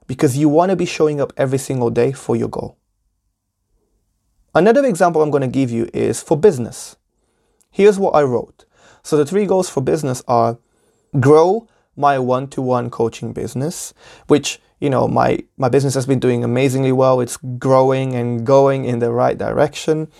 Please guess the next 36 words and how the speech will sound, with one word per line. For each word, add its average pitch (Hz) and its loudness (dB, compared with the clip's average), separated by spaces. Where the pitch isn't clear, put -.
I've 117 -4
got 113 2
multiple 151 2
clients 147 0
right 139 0
now, 143 0
and 123 -6
I'm 123 0
achieving 117 -2
results 117 0
with 135 -6
all 147 0
of 135 -2
them, 135 -2
and 123 -2
it's 120 -6
just, - -6
it's 117 -4
incredible. 117 -2
And 175 2
it's - -2
growing, - 2
but - 2
I - 6
wanna 180 2
grow 156 4
it 147 2
even 135 -2
more, 123 -2
and 147 0
I 147 4
wrote 139 4
down 135 0
the 127 -4
specific - -10
number 113 -6